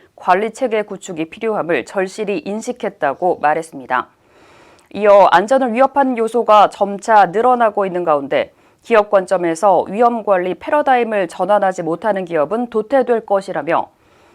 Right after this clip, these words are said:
이는 미래 기업의 핵심 경쟁력이 될 것이라고 덧붙였습니다. 오거돈 부산광역시장이 르노 삼성자동차 부산 공장을 찾아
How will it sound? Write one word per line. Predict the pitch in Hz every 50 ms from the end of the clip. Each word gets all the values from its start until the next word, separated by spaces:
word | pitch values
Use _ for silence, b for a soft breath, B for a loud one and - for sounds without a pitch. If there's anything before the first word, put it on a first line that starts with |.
| b b
이는 | - 202 202 233 226 190 139 - -
미래 | 180 214 233 254 254
기업의 | 214 214 233 220 202 185 220 233 202 196
핵심 | 247 294 - - 302 269 202 175
경쟁력이 | - - - 190 214 254 269 262 247 247 233 214 220 202 - -
될 | - 196 196 196 196
것이라고 | - 208 202 202 - 170 156 147 127 123 - 190 190 135 -
덧붙였습니다. | - 180 165 - - - - 170 - - - 123 117 - 107 - - - _ _ _ _ _ _ _ _ _ _ _ _ _ _ _ _ _ _ _ _ _ _ _ _ _ _ _ b b b b b b b b b b b b b b b b
오거돈 | - 233 254 240 311 311 302 311 302 294 277 240 214
부산광역시장이 | - 262 269 - 330 320 302 302 294 294 269 262 269 262 262 262 - 262 240 - 240 220 226 254 285 247 175 127 - 160
르노 | 185 - - 302 294 294
삼성자동차 | 294 302 277 262 254 277 262 254 233 233 214 220 202 196 - 220 190 175 170 -
부산 | - 220 226 226 285 262 254 247 240
공장을 | - 226 202 202 202 233 226 214 208 196
찾아 | 190 170 143 - 208 170 127